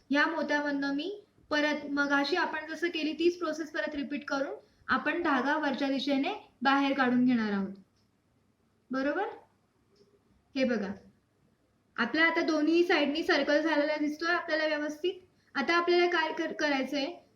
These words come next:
तर एक लाल मोती आपल्याला ओवून हे दोन्ही सर्कल एकमेकांना जॉईन करायचे. ते जॉईन करण्यासाठी आपल्याला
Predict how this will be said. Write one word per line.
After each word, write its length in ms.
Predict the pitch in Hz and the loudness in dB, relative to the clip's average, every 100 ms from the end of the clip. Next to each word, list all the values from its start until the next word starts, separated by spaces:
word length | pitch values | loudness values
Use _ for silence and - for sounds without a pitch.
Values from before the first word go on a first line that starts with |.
| _ | _
तर 140 | 294 330 | -2 0
एक 200 | 359 - | -2 -2
लाल 440 | 285 277 262 339 | 2 6 6 4
मोती 540 | 330 311 320 330 403 - _ | 2 -2 0 0 -2 -8 _
आपल्याला 400 | - 254 294 302 302 | -4 0 2 2 2
ओवून 320 | 302 285 294 403 - _ _ _ 294 | 2 0 0 -4 -8 _ _ _ 0
हे 200 | 349 277 | 2 2
दोन्ही 480 | 302 294 320 359 | 2 2 2 2
सर्कल 460 | 381 349 294 277 302 | 2 2 0 -2 -2
एकमेकांना 580 | 302 277 277 262 254 302 415 - - 220 | -2 0 -2 0 0 -2 -4 -8 -4 0
जॉईन 300 | 285 285 285 | 2 2 0
करायचे. 640 | 269 226 202 190 170 - _ _ | 0 2 0 -2 -8 -10 _ _
ते 120 | 302 | 2
जॉईन 260 | 311 330 349 | 2 2 0
करण्यासाठी 500 | 339 311 311 320 330 | 0 0 0 -2 0
आपल्याला 440 | 311 - 277 285 | 0 2 0 0